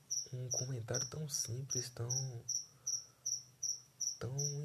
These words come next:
ingênuo, genuíno assim, faz com que nasça uma esperança muito forte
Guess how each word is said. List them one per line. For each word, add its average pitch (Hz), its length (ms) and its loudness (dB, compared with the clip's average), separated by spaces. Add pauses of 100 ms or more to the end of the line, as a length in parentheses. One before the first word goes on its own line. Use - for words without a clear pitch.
ingênuo, 107 540 4
genuíno 113 580 2
assim, 107 560 0 (2250)
faz 104 300 4
com - 200 -8 (140)
que 110 640 2 (2000)
nasça 101 520 2
uma 107 180 4
esperança 107 720 2
muito 107 240 0
forte - 680 0